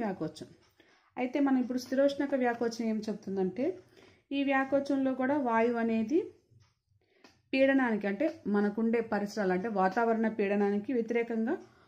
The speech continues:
కొంత పని అనేది జరుగుతుందన్నమాట. అంటే ఏమంటున్నామంటే బాహ్య పని చేస్తుంది. అంటే ఇది కూడా మనకి,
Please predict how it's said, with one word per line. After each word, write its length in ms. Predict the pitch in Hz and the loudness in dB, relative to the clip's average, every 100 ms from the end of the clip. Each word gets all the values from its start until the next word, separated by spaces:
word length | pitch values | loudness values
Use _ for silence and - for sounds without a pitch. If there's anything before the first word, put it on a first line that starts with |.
| _ - | _ -2
కొంత 180 | 247 247 | -2 2
పని 200 | 240 240 | 0 2
అనేది 200 | 240 247 | 0 0
జరుగుతుందన్నమాట. 760 | 233 180 180 170 165 160 - - - _ _ _ - - - 226 | 0 0 0 2 2 0 -2 -14 -18 _ _ _ -20 -20 -12 -6
అంటే 200 | 226 285 381 - | 0 0 0 -4
ఏమంటున్నామంటే 840 | 214 220 220 214 208 202 202 208 311 | -4 0 0 0 0 0 0 0 0
బాహ్య 380 | 208 202 226 | 0 0 0
పని 260 | 240 240 330 - - _ - | 0 2 2 2 -6 _ -2
చేస్తుంది. 380 | 294 285 208 190 | -2 -2 -4 0
అంటే 260 | 190 208 302 320 - - _ | 0 0 -2 -4 -12 -20 _
ఇది 120 | 233 254 | -4 4
కూడా 180 | 285 285 | 6 6
మనకి, 340 | 269 262 | 2 2